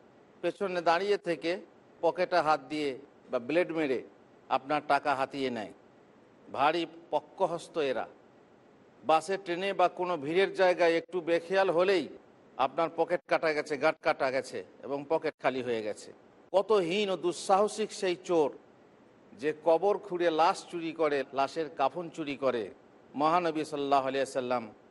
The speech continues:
এমন চোরকে অভিশাপ করেছেন, চোর অভিশপ্ত। এটি একটি সামাজিক মহা অপরাধ যে চোর যে যে কারণে সৃষ্টি হয়, সেসব কারণ যদি আমরা ছেড়েই দিই,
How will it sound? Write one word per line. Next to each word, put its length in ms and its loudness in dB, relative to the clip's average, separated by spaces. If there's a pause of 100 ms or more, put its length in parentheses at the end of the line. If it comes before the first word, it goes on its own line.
(280)
এমন 280 0 (180)
চোরকে 400 -2
অভিশাপ 480 -2 (120)
করেছেন, 360 -10 (580)
চোর 300 6 (120)
অভিশপ্ত। 440 -4 (840)
এটি 180 4
একটি 320 2
সামাজিক 540 -4 (440)
মহা 300 2 (120)
অপরাধ 420 2 (1040)
যে 80 -8 (160)
চোর 340 4 (480)
যে 160 -6
যে 140 0 (140)
কারণে 320 2 (100)
সৃষ্টি 440 -6
হয়, 340 4 (400)
সেসব 320 -4 (120)
কারণ 280 2
যদি 260 -2
আমরা 160 0
ছেড়েই 380 -2
দিই, 220 -12